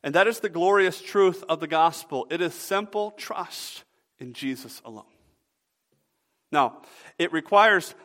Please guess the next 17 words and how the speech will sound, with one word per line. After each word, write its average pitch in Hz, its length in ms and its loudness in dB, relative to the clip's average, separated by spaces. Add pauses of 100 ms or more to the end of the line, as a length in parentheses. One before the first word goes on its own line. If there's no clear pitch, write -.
more 160 220 2
nuanced 175 560 4
thinking 180 480 -2
that 160 140 2
we 151 100 -2
realize 180 500 4
we 160 120 -2
must 175 340 0
set 196 180 2
aside 196 560 2
any 175 200 -2
other 151 160 0
faith, 190 380 -2
but 165 120 -2
at 156 180 2
its 147 300 -2
core, 214 520 6